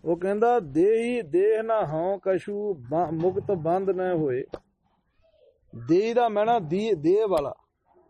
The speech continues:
ਦੇਹ ਵਾਲਾ ਕੌਣ ਵਾ? ਜੀਵ। ਤੇ ਜੀਵ ਦਾ ਮਹਿਣਾ ਕੀ ਆ? ਮਨ।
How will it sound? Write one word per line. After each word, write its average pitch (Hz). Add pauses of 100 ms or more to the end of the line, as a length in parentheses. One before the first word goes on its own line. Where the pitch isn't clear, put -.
(240)
ਦੇਹ 165
ਵਾਲਾ 196
ਕੌਣ 185
ਵਾ? 190
ਜੀਵ। 147 (1000)
ਤੇ 139
ਜੀਵ 165
ਦਾ 190
ਮਹਿਣਾ 185
ਕੀ 180
ਆ? 196
ਮਨ। 139